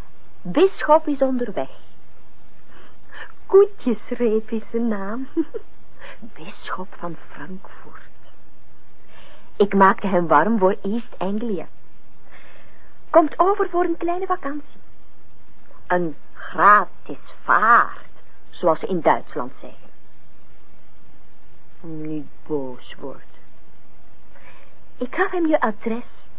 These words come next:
Maar als je een thuishaven wil, bezorg hem dan een caravan in Felixstowe. Een suggestie van hemzelf.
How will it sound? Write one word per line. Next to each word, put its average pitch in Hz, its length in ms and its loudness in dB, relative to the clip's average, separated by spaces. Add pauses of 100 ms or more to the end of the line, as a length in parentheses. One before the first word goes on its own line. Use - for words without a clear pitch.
(300)
Maar 277 140 10
als 330 100 8
je 339 80 4
een 277 140 4
thuishaven 214 600 4
wil, 196 180 4 (420)
bezorg 370 360 6
hem 311 140 8
dan 277 120 8
een 240 160 4
caravan 370 420 4
in 240 100 2
Felixstowe. 339 800 2 (880)
Een 202 100 0
suggestie 339 460 2
van 370 100 2
hemzelf. 302 380 4